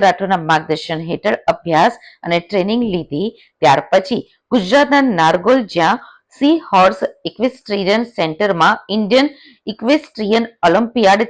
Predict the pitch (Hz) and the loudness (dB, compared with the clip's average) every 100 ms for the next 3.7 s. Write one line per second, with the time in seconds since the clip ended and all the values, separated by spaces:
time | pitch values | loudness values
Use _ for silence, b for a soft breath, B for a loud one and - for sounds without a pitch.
0 | - 160 156 226 233 233 _ 196 165 190 | -4 -6 -4 -4 -4 -6 _ -8 -6 -2
1 | 180 226 269 - - 190 262 339 - 208 | 2 2 2 -4 -6 -2 0 -2 -6 0
2 | 185 233 B B B B - 247 302 254 | 2 2 B B B B 0 2 2 0
3 | 185 - 190 180 - 247 151 | -4 -6 -6 -4 0 2 0